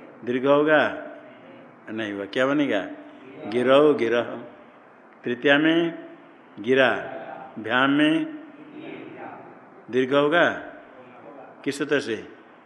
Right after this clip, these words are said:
ऋभो, रबो नहीं, ऋभो रूपध है। पदांत है क्या? पदांत है। पद संख्या किस सूत्र से? सूत्र याद नहीं? स्वादिषु नहीं,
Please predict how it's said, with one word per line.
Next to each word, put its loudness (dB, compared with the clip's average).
ऋभो, 6
रबो 4
नहीं, 0
ऋभो 6
रूपध 0
है। -4
पदांत 4
है 4
क्या? 2
पदांत 0
है। 2
पद -2
संख्या -2
किस -6
सूत्र -2
से? -2
सूत्र -4
याद 4
नहीं? 0
स्वादिषु 0
नहीं, -2